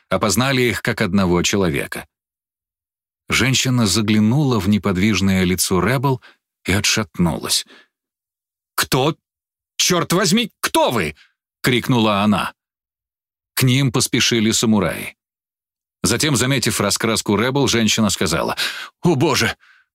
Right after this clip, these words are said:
Одна из этих!» Она обратилась к беловолосому охраннику, который подошёл первым. «Помогите этой женщине найти того, кто ей нужен, а потом вышвырните её вон!» «Такие, как вы, достали нас в конец»,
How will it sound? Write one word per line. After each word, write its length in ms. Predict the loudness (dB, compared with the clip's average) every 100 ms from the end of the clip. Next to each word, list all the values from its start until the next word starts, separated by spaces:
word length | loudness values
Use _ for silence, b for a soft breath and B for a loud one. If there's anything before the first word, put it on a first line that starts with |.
| _ _ -6
Одна 360 | -2 0 2 2
из 240 | 2 0
этих!» 400 | 0 -2 -2 -4 _ _ _ _ _ _ _ _ _ _ _ _ -2
Она 260 | 0 0
обратилась 640 | 0 0 0 0 2 0 0
к 80 |
беловолосому 800 | 0 2 2 2 2 2 2 2
охраннику, 560 | 2 0 0 0 0 0
который 340 | 0 0 0
подошёл 420 | 0 -2 0 0 0
первым. 380 | -2 -2 -4 -4 B B _
«Помогите 520 | -2 0 0 0 0
этой 200 | 0 0
женщине 440 | 0 0 0 0 2
найти 280 | 0 0 -2
того, 240 | 0 -2
кто 160 | 0 0
ей 180 | 2
нужен, 340 | 2 2 0 -2 B B
а 80 | 0
потом 280 | 2 0 -4 -2
вышвырните 760 | 2 2 2 0 0 0 2
её 280 | 2 2 2
вон!» 320 | 2 2 0 -4 _ _ _ _ _ _ _ _ _ _ _ _ _ _ _ _ _ _ _ _ _
«Такие, 400 | -6 -2 0 0
как 240 | -2 -2 0
вы, 180 | 0
достали 500 | 0 0 0 -2 0 0
нас 260 | 0 0
в 120 | -2
конец», 520 | -2 0 0 0 -4